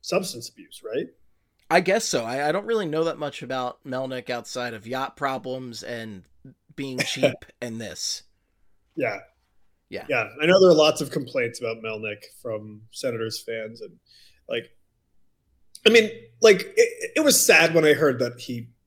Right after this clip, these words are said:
Speaker 1: passed. Like, he, I don't know. It, it's sad when anybody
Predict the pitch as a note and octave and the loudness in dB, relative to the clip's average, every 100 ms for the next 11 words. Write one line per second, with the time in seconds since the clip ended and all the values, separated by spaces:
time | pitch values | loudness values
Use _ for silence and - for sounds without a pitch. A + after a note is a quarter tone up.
0 | - C3+ B2+ E3 - - E3+ D#3 F#3+ F3+ | -6 -2 -2 -2 -6 2 4 6 4 2
1 | - _ _ F3+ C3+ G2+ - - G3 G#3 | -6 _ _ -4 -4 -6 -14 4 6 6
2 | F#3+ - G#3 C3+ B2+ A#2 A2 A2 A2 G#2+ | 6 6 6 6 2 0 -4 -4 -6 -8